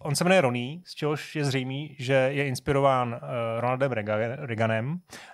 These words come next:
No a tady došlo k takový zvláštní jako situaci, kdy potom tu hru předělali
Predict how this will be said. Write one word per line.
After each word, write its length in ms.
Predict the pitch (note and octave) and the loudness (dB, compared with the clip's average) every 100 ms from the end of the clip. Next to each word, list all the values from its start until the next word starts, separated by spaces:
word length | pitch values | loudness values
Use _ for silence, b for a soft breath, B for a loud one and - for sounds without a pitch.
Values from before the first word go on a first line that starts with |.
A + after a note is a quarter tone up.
| - | -6
No 120 | C3+ | -2
a 40 | C#3 | 2
tady 140 | D#3+ | 4
došlo 220 | F3 G#3+ | 4 2
k 20 | |
takový 220 | F#3 F3+ F#3 | 2 2 2
zvláštní 400 | D3+ C#3+ - F#3 | 2 2 2 2
jako 200 | F3+ G3 | 2 0
situaci, 600 | D3 C#3+ C3+ - C3+ C3 | -2 4 2 4 0 0
kdy 360 | B2+ C3+ C#3 | 0 0 0
potom 320 | D3+ C#3 C#3+ | 0 0 0
tu 120 | D3 D3+ | 0 0
hru 240 | C3+ B2+ | 0 0
předělali 680 | C3+ C#3 C3 C3 C3+ D3 | -2 -2 2 4 4 0